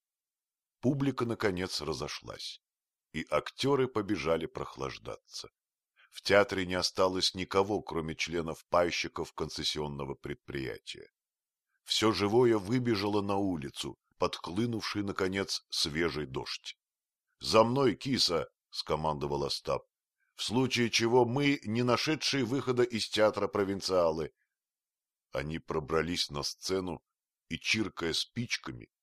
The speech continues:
но все же ударившись о гидравлический пресс, обследовали всю сцену.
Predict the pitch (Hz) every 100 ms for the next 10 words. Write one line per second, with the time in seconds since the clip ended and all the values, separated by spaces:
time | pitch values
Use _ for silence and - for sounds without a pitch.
0 | - 78 - 98 87 90 - 85 95 90
1 | 65 - - 71 - 76 71 76 71 76
2 | 69 87 - 69 - 69 - 71 95 -
3 | - _ _ _ - 82 - - 92 127
4 | 123 113 113 - 87 85 - - 113 98